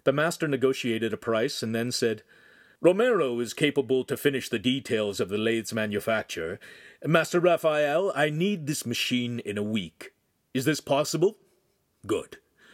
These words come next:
Romero will go with you today to observe the start. He'll then visit you twice daily to see its progress. Father Lorenzano, uh, perhaps you and Ugolino should be off to talk with your fellow priests."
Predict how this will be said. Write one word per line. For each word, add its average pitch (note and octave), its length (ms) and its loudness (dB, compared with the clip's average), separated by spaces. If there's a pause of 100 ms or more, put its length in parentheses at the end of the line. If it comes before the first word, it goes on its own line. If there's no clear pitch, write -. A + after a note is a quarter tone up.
(140)
Romero E3 440 4
will D#3+ 140 -2
go D3 200 2
with D#3+ 140 0
you C#3 120 -2
today C3 320 0
to A#2+ 160 -2
observe A2 380 0
the G#2 100 -4
start. - 480 -6 (400)
He'll D#3+ 180 4
then D#3+ 240 0
visit C#3 320 -4
you D#3+ 60 -2
twice E3 380 2
daily C3 480 2
to - 160 -8
see A2+ 200 -2
its A2+ 140 -6
progress. E2 680 -4 (500)
Father G#3 300 4
Lorenzano, C3+ 840 0 (280)
uh, E3 180 4
perhaps G3+ 480 0
you E3+ 200 4
and D3+ 140 -2
Ugolino B2+ 460 -2
should B2+ 140 -2
be A#2+ 140 2
off A2 280 0
to A#2+ 100 -6
talk G#2 300 -4
with G#2 100 -8
your A2 120 0
fellow A2 260 -2
priests." - 600 -8